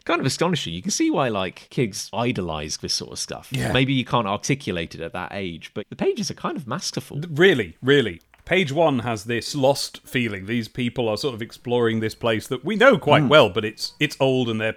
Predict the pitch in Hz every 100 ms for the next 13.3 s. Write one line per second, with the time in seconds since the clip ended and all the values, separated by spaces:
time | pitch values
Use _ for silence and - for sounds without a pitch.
0 | - 127 123 127 117 107 107 107 104 104
1 | _ _ _ _ - 139 135 151 147 143
2 | 123 113 _ 131 127 196 156 117 92 -
3 | - - 127 117 113 104 104 107 101 101
4 | 95 101 90 82 _ _ _ - 196 208
5 | 160 - 196 151 127 123 113 123 147 120
6 | 139 127 117 131 123 107 123 98 - 92
7 | - 117 107 131 110 107 101 104 139 170
8 | 127 107 123 127 123 127 120 110 113 104
9 | - _ - 127 151 139 120 120 113 120
10 | 92 - _ _ _ - 170 151 208 170
11 | 107 104 104 - _ _ 143 131 - 131
12 | - 180 190 180 143 127 180 165 156 139
13 | 131 165 107